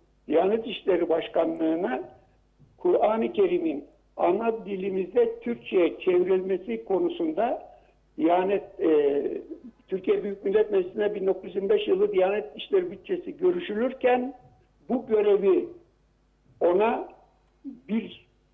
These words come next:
yasaya yirmi bin Türk lirası ilave edilmesiyle vermiştir ve Türk tarihinde devlet çapında <coughs> dini konuda toplumda bir bütünlük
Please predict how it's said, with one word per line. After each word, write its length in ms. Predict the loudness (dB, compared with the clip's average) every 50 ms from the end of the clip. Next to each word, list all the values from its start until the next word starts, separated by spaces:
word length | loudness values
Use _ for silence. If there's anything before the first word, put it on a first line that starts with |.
| _ _
yasaya 720 | -18 -18 -14 -2 0 2 2 2 2 2 4 4 4 4 4
yirmi 500 | 2 0 0 0 0 0 0 -2 -4 -4
bin 160 | -6 -8 -8
Türk 280 | -10 -12 -12 -12 -4 0
lirası 340 | 0 2 2 0 0 -4
ilave 460 | -8 -8 -4 0 0 2 2 4 2 2
edilmesiyle 1040 | 2 2 2 2 2 0 -2 -2 -4 -6 -6 -6 -6 -6 0 0 0 0 0 -2 -6 -14 -18 -18 -16 -16 -10 -2
vermiştir 680 | 2 2 2 2 2 0 -2 -4 -4 -4 -6 -6 -2 0
ve 260 | 2 2 2 2 0 -6 -12 -18 -20 _ _ _ _
Türk 300 | -6 -6 -6 -6 -4 0
tarihinde 840 | 2 4 4 4 2 2 2 2 2 0 2 2 4 4 4 2 0 -6 -14 -20 -20 _ -20 -20 -4 0
devlet 520 | 2 4 4 2 2 2 0 0 0 0 0
çapında 480 | 0 0 2 2 2 2 6 8 8 8 8 8 4 2 0 -4 -8
<coughs> 420 | -14 -20 _ _ -20 -20 -20 -16 -12
dini 600 | -8 -6 -6 -4 -2 -2 -2 -2 -2 -4 -6 -10 -16 _ _ _ _ -6
konuda 680 | 0 0 2 2 2 2 2 2 2 2 0 -4 -12 -4 0
toplumda 640 | 0 0 0 0 0 0 0 0 2 2 2 2 2
bir 220 | 0 -4 -4 -4 -8
bütünlük 680 | -10 -6 -6 -6 -4 -2 0 2 2 2 0 -2 -8